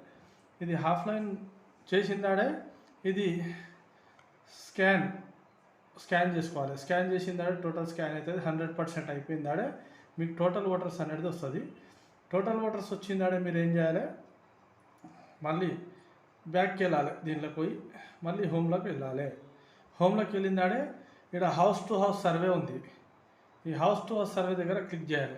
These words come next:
క్లిక్ చేసిందాడే డీటెయిల్స్ మొత్తం వచ్చేసినాయి. ఉదాహరణకు హౌస్ నెంబర్ వన్ డాష్ టూ డాష్ త్రీ బై ఏ అది వచ్చింది. దాంట్లో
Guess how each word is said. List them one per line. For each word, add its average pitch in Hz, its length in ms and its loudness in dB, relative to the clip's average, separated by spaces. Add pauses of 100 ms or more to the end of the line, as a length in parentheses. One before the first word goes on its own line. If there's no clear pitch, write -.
(580)
క్లిక్ 185 220 -2
చేసిందాడే 214 680 0 (140)
డీటెయిల్స్ 202 400 -2
మొత్తం 190 240 -2
వచ్చేసినాయి. 160 520 -4 (420)
ఉదాహరణకు 196 800 2
హౌస్ 175 240 0
నెంబర్ 190 200 2
వన్ 180 180 4
డాష్ 190 220 2
టూ 180 100 -2
డాష్ 175 220 4
త్రీ 170 260 -2
బై 165 140 2
ఏ 151 300 0 (320)
అది 175 100 2
వచ్చింది. 160 640 0 (440)
దాంట్లో 180 500 2